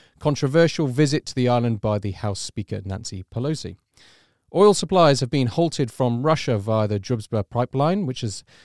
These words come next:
used to send crude to Slovakia, Czech Republic and Hungary, uh, but now no more as a row over payments related to E U sanctions goes up another gear. And Glencore announced a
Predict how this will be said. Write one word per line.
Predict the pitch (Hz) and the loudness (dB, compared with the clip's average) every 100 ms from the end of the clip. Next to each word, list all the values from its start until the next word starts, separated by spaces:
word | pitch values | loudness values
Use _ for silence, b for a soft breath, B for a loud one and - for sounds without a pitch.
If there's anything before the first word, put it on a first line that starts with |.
| b - | b -10
used | 170 185 | -8 -6
to | 135 | -4
send | - 143 127 110 - | 4 4 4 0 -4
crude | 139 143 - | -2 -2 -2
to | 120 104 | -4 -4
Slovakia, | - 123 117 - 107 | -4 -2 -2 -2 -4
Czech | - - | -4 -8
Republic | 110 113 107 - | -8 -6 -6 -6
and | 104 | -8
Hungary, | - 131 139 117 151 - B B - | -4 0 0 0 -4 -6 B B -10
uh, | 95 | -8
but | 98 | -6
now | 110 120 | -2 0
no | 107 110 | 2 2
more | 107 131 160 185 | 2 4 4 2
as | 117 | 0
a | 113 | -2
row | 113 143 143 135 | 2 4 4 2
over | 131 123 | 0 0
payments | - 143 135 123 131 - | -2 -2 0 -2 -6 -4
related | 117 113 - - | -2 -2 -4 -10
to | 101 | -8
E | 113 | -8
U | 101 | -8
sanctions | - 110 - 104 92 - b b b | -4 -6 -6 -8 -8 -10 b b b
goes | 95 95 - | -10 -8 -8
up | 113 _ | -10 _
another | 104 107 117 104 | -8 0 0 0
gear. | 90 117 101 87 B B B B | 0 0 0 -4 B B B B
And | 151 165 | 2 2
Glencore | 196 196 180 180 151 | 4 2 4 4 4
announced | 160 156 - | 2 0 0
a | 139 | -2